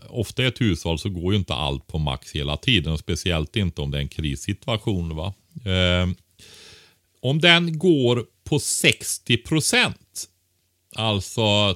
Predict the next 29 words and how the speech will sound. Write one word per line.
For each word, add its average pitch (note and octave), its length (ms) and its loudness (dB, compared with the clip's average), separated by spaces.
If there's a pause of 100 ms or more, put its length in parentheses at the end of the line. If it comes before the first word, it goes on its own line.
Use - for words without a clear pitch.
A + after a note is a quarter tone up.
tre F#2+ 200 -2
och F2 80 -2
ett - 60 -10
halvt, F2 280 -2
fyra E2+ 280 -2
tusen C#3 640 -4 (260)
watt G#2+ 520 -4
i G2 120 -4
genomsnitt, F2 960 0
så - 200 -4
drar D2+ 340 0
den E2+ 160 -2
alltså B1 440 -6
en C2+ 300 -6
komma D2 360 -6
två B1+ 480 -8
liter C2+ 640 -8
i C2+ 80 -6
timmen. A2+ 640 -4 (480)
Ehm, F#2+ 720 4 (720)
ja. F2+ 260 0 (960)
Om A#2+ 120 0
man C3+ 160 6
då C#3 160 4
tänker G#2 440 4
sig A2 160 2
att G#2 160 2
man G#2 160 2
har, D3 340 4